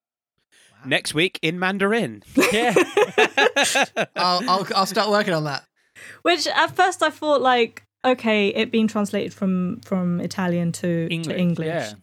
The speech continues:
Speaker 4: kind of made sense. But the fact that it's, like, the most translated
Speaker 2: Mm.
Speaker 4: book into multiple different languages, that not even, like, Harry Potter is.
Speaker 2: Yeah.
Speaker 3: I was gonna
Speaker 4: is,
Speaker 3: say,
Speaker 4: uh,
Speaker 3: more than Harry Potter,
Speaker 4: it's really
Speaker 3: yeah.
Speaker 4: interesting. Yeah, supposedly.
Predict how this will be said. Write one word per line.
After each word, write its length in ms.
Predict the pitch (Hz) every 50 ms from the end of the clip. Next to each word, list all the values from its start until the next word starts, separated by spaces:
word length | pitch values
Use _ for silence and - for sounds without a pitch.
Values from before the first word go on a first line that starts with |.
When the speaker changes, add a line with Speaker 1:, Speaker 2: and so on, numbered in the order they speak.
| _ _ -
Speaker 4:
kind 180 | - 190 185 175
of 280 | 170 165 165 - - -
made 380 | - 175 175 170 165 160 151
sense. 600 | - - - 175 160 160 160 156 170 - - - - - - - _ _ _ _
But 80 | - 185
the 60 | 220
fact 220 | 208 - 254 247 -
that 140 | 247 226 226
it's, 160 | 220 - -
like, 240 | 208 190 175 - - _
the 420 | - 175 160 156 165 226 226 233 226
most 500 | 190 175 165 156 139 - - - - -
translated 460 | - 170 165 214 170 165 - 160 190
Speaker 2:
Mm. 100 | 143 123
Speaker 4:
book 380 | - 160 - - - - - _ _ _ _ - -
into 320 | 233 208 180 170 - 185 175
multiple 680 | 175 170 175 185 196 202 190 - 175 165 - 165 156
different 340 | 151 160 156 - - - 160
languages, 720 | 160 156 151 156 156 156 151 156 156 - - 170 - - -
that 120 | - 180 175
not 200 | 170 170 165 -
even, 380 | 165 165 160 170 165 160 160
like, 320 | 160 156 156 156 - - - _ _ _ _ _ _ -
Harry 240 | - 165 160 160
Potter 560 | 165 - - 185 170 - - - 160 147 147 151
is. 480 | 151 151 151 151 - - - - - _ _ _
Speaker 2:
Yeah. 460 | 156 160 185 190 175 139 117 110 107 - _ _ _ -
Speaker 3:
I 40 |
was 100 | 165 160
gonna 160 | 160 202 190 170
Speaker 4:
is, 140 | 170 165 170
Speaker 3:
say, 80 | 180
Speaker 4:
uh, 80 | 170 165
Speaker 3:
more 120 | 175 202 202
than 100 | 202 196
Harry 240 | 196 208 208 208 196
Potter, 200 | - 262 269 214
Speaker 4:
it's 80 | - 117
really 140 | - 220
Speaker 3:
yeah. 60 | 269 262
Speaker 4:
interesting. 360 | 247 - - 170 - - - _ _ _
Yeah, 240 | 240 277 370 285 226
supposedly. 720 | - - 190 180 226 226 294 - - 175 170 165 240